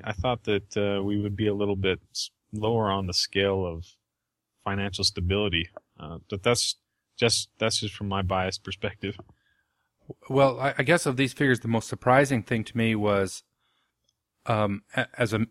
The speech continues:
Speaker 2: former missionary, my experience is that missionaries tend to baptize the, um, l-, uh, lower income demographic, and that'll actually come up later in this,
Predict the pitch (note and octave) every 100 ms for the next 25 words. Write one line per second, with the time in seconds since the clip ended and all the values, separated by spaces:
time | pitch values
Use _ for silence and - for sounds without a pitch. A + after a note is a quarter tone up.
0 | - D#3 C#3+ A#2+ C#3 B2+ A2 G#2 C#3+ -
1 | B2+ G#2+ - G2+ G2+ G#2+ A2+ B2+ C3+ A2+
2 | - - A#2+ A2+ G#2+ G#2 G#2+ G#2 A2 G#2
3 | G2 F#2+ - A2 G2+ G2+ G2 G2 F#2+ F2+
4 | - _ A#2 A#2 - A2 G2+ F#2+ A#2+ A#2+
5 | A2 A2+ A2 F#2+ A2 G#2 G2+ F#2 G2+ -
6 | - - A2 C3 B2+ A#2 - - A#2+ G#2+
7 | - A2+ G#2+ G2+ G2 G2 -